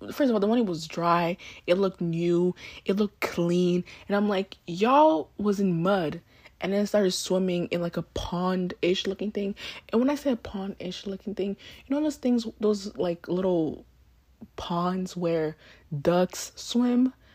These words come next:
I don't know what they're called, but that's where they were swimming at one point. And I'm, and I was just confused. How's the money not even a little bit brown? 'Cause this is American dollar, and American dollar is paper. So how does the water not,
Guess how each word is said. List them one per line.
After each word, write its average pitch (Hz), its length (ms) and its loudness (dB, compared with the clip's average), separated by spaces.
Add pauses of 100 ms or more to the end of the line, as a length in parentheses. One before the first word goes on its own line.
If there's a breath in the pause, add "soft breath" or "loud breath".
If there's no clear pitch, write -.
(180 loud breath)
I 190 80 0
don't 202 180 2
know 196 80 0
what 196 120 -2
they're 165 100 -2
called, 160 340 -4
but 165 100 -4
that's - 380 -4
where 175 160 0
they 175 100 -2
were 160 140 0
swimming 160 380 0
at 151 100 0
one 165 160 2
point. 180 380 2 (1400 loud breath)
And 233 100 8
I'm, 240 280 10 (120)
and 233 160 6
I 262 80 8
was 269 160 8
just 277 200 2
confused. 240 440 2
How's 262 280 0
the 233 40 2
money 233 240 4
not 226 120 2
even 208 200 0
a 185 60 -4
little 196 180 -2
bit 160 140 -2
brown? - 500 -8 (400 loud breath)
'Cause 208 180 4
this 247 160 2
is 262 140 2
American 196 560 2
dollar, 165 400 -6
and 175 100 -6
American 214 360 -2
dollar 180 220 -4
is 165 120 -8
paper. - 580 -8 (340 soft breath)
So - 140 -2
how 196 220 0
does 214 200 -2
the 180 120 -2
water 180 320 -2
not, 170 360 -6